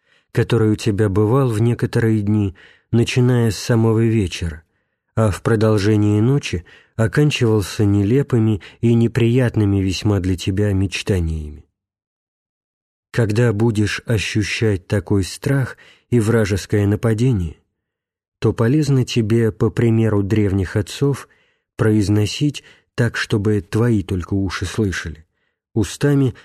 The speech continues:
псаломские, приличные к тому слова. Например,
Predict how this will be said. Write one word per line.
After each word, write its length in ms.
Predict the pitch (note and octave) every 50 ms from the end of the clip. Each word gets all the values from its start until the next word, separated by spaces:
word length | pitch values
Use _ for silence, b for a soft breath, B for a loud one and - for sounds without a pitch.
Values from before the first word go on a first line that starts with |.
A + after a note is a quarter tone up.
| B B
псаломские, 1000 | B - - - A2+ G#2+ A2 B2+ C#3+ C#3 B2 - - - - A#2+ A#2 A2+ A2 G#2+
приличные 760 | - - - A2+ A2 A2+ B2+ C3 - - - A#2+ A#2 A#2 G#2+
к 80 | - -
тому 300 | - A2 G#2 A2 A#2 A2
слова. 500 | - - A2+ A2+ A2+ G#2+ G#2 F2+ D#2+ - _ _ _ _ _ _ _ _ _ _ _ _ - -
Например, 560 | A2 A2 - - A#2 A#2+ B2 C3+ C3+ B2